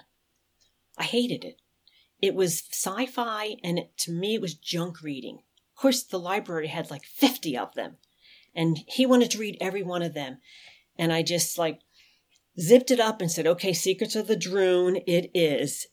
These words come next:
And he read every single one of those. He be-, he became such an enthusiastic reader because I let him choose what he wanted to do. So I think, um, having books lay, lay around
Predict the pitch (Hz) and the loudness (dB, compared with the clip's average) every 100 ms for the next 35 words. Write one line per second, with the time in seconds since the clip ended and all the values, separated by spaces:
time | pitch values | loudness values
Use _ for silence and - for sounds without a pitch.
0 | _ 165 160 151 202 190 208 - 220 262 | _ -8 -6 -6 -6 -6 -6 -6 -6 -4
1 | 247 254 240 247 262 185 175 220 - - | -2 -2 -2 -4 -4 -6 -6 -8 -10 -14
2 | - - 285 311 302 277 233 220 170 220 | -8 -2 0 0 -2 -2 -2 -4 -6 -6
3 | 226 233 208 214 202 196 180 160 175 208 | -4 -6 -6 -6 -6 -4 -6 -6 -6 -4
4 | 277 - - - - - _ _ _ _ | -4 -6 -10 -20 -20 -20 _ _ _ _
5 | _ 208 175 - 202 185 - - 180 185 | _ -8 -4 -2 -2 -2 -6 -6 0 0
6 | 196 185 151 - _ - - 226 214 175 | 2 -2 -4 -10 _ -8 -2 0 -2 -4
7 | 185 175 190 151 - 170 220 143 143 180 | -6 -4 -6 -6 -8 -6 -4 -4 -4 -4
8 | 175 165 190 180 - - - _ _ - | -6 -4 -4 -4 -12 -20 -20 _ _ -4
9 | 160 151 - 196 226 208 156 185 - 170 | -4 -2 -2 -2 -2 -2 -2 -4 -6 -6
10 | 170 175 170 139 151 165 185 170 165 156 | -4 -4 -6 -8 -2 2 2 2 -2 -4